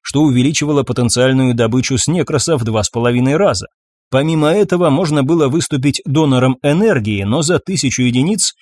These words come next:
система давала лишь одно очко заслуг. Мизер,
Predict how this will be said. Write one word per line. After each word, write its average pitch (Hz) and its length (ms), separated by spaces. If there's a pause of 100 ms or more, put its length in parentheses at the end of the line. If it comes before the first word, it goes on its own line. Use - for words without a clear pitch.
(140)
система 190 480
давала 147 340
лишь 143 360
одно 131 400
очко 123 320
заслуг. 135 500 (260)
Мизер, 143 480